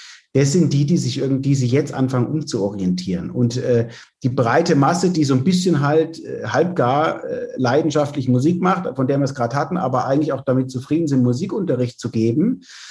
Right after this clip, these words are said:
die haben die Krise mit zwei blauen Augen, aber auch werden sie überstehen. Aber, ähm, wir verlieren unglaublich viel Kreativität an der Spitze. Und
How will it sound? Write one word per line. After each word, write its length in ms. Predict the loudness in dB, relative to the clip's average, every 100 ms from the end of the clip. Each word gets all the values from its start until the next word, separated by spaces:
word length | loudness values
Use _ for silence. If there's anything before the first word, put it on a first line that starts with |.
| -20 -20 _
die 240 | 0 2 4
haben 160 | 4
die 100 | 2
Krise 400 | 2 2 2 4
mit 240 | 2 2 0
zwei 220 | 2 2
blauen 320 | 4 2 2
Augen, 280 | 0 0 0
aber 280 | 0 0 -2
auch 240 | -4 -12 _ _
werden 240 | 0 2 2
sie 100 | 2
überstehen. 680 | 0 0 2 4 4 2 -2
Aber, 420 | -4 0 0 0
ähm, 340 | 2 4 2 -4 -10 -2
wir 160 | 0 2
verlieren 340 | 2 4 2
unglaublich 540 | 2 0 2 0 -2 -4
viel 260 | -2 -2
Kreativität 800 | 0 0 0 0 0 0 0 -2
an 120 | 0
der 100 | -2
Spitze. 680 | -4 -4 -4 -4 -8 -8 -12 -20 _ _ -20 -20 -20 -20 _ _
Und 340 | 2 2 0